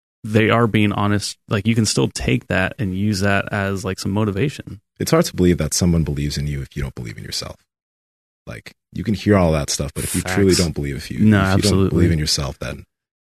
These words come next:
Speaker 2: you'll think that you'll, you'll think that people aren't
Speaker 1: Mm-hmm.
Speaker 2: being genuine with you,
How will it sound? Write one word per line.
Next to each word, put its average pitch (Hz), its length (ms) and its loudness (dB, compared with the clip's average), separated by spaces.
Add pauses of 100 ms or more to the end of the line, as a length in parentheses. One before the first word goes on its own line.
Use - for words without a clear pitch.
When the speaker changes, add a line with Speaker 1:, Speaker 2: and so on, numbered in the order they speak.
(460)
Speaker 2:
you'll 92 180 0
think 90 320 -2
that 82 240 -2 (720)
you'll, 78 160 -6 (680)
you'll 67 140 -10
think - 200 -12
that - 140 -8
people 98 200 0
aren't 104 140 2
Speaker 1:
Mm-hmm. 95 80 2
Speaker 2:
being 82 100 2
genuine 85 360 0
with - 140 -12
you, 92 80 -12